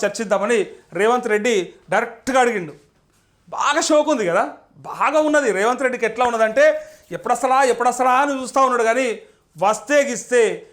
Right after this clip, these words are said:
నువ్వు గిట్ల తిర్రమర్రగా చూ-, చూసుకోకు, చేసుకో, అంటే చేసుకోకు జర. నా డౌట్ ఏమున్నదంటే,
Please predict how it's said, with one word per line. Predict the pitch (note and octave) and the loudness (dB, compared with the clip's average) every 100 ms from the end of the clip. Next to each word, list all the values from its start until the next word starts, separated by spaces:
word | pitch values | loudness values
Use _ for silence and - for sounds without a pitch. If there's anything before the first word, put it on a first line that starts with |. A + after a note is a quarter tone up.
| _ F#3+ | _ -8
నువ్వు | B3 C4 | -4 -4
గిట్ల | B3+ C4+ | -2 -2
తిర్రమర్రగా | C4+ A3 B3 B3 A3+ | 0 0 2 2 2
చూ-, | G#3+ A3+ G#3+ - C#4+ | 0 -2 -6 -6 -6
చూసుకోకు, | - D4 F#3+ - | 0 0 0 0
చేసుకో, | D4 D4+ G#3+ - D#3+ | -2 0 -6 -8 -6
అంటే | G3 B3 A#3+ | -2 0 0
చేసుకోకు | C#4 C4+ G#3 E3+ | 0 0 -2 -4
జర. | D#3 | -6
నా | D#3 G3+ | -2 0
డౌట్ | G3+ A#3+ | 0 2
ఏమున్నదంటే, | B3+ B3 A#3 G#3 A#3 D#4+ | 0 0 0 0 2 0